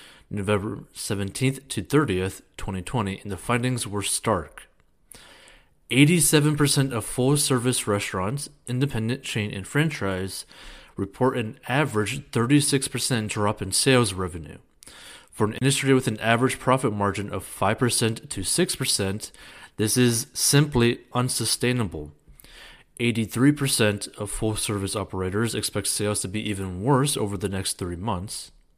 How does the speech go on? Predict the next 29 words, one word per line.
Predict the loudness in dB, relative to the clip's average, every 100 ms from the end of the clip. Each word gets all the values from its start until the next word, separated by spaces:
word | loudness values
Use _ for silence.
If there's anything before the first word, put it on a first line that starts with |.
| -20 -20 -20 -20 -20 -10
And | 2
although | 2 4 4
sales | 4 6 6 6
are | 2
significantly | -2 -2 -2 0 -2 -2 -4 -2
lower | -2 2 4 4 2 0 -6 -16
for | -8 -4
most | 0 0 0 -4
independent | -6 -6 -6 -6 -6 -6
and | -8
franchise | -4 0 0 2 2 2
owners, | -2 -4 -4 -4 -8 -18 -20 -20 _ -2
their | 0 0
costs | 2 2 4 0 -2
have | -4 -4
not | -2 -2 -2
fallen | 0 2 2 -2 -8 -16 _ _ -4
by | -2
proportional | -2 -2 0 0 -4 -4 0
level. | 0 0 -6 -14 _ _ -20 -20 -20 _
Fifty-nine | _ 2 2 2 4 4 4 4 2
percent | 0 -2 0 -2 -2
of | -2
operators | -2 -2 -2 -2 -2 -6 -4 -6 -8 -18 -20 -20 _
say | -6 2 4 6
their | 4
total | 0 -4 0 4 4 6 6
labor | 6 6 4 0
costs | -2 -2 -2 -4 -6